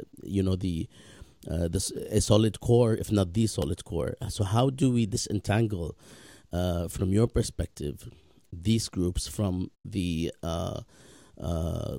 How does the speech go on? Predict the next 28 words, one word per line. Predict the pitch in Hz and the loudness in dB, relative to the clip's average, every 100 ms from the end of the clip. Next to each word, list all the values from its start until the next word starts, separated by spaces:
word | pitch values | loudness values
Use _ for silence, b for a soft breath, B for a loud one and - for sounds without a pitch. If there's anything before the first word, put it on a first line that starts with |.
| - | 0
quote | 113 104 | 4 4
unquote | 98 107 98 | 4 0 2
revolution, | 95 87 92 107 - - - | 0 0 2 2 0 -4 -2
because | 90 92 87 | -2 -2 -4
it's | 95 - | -8 -2
not, | 104 104 - - - - | 0 0 -4 -20 -20 -12
uh, | 95 98 b b b | -10 -10 b b b
it, | - - | -10 -4
it, | 104 - - | -4 -4 -6
it | - | -2
sounds | 131 123 143 127 123 | 2 4 4 0 0
nice | 104 110 120 - | 2 2 2 -2
when | 95 | -2
you | 95 | -2
talk | - 104 - | 0 -2 0
about | 110 107 110 | 0 2 2
it, | 120 107 | -2 -2
but | 98 82 | -2 0
in | 95 | -2
reality, | 92 95 98 104 - 123 139 | 0 2 2 0 0 0 0
it, | 104 - - | -2 -4 -8
uh, | 80 80 87 - | -6 -2 -2 -2
it | 95 | -6
just | 101 107 - | 0 -2 0
doesn't | 104 104 104 | 0 2 0
seem | 104 113 | 0 -2
to | 104 - | -2 -6
comport | 98 - 101 - | -4 0 0 -2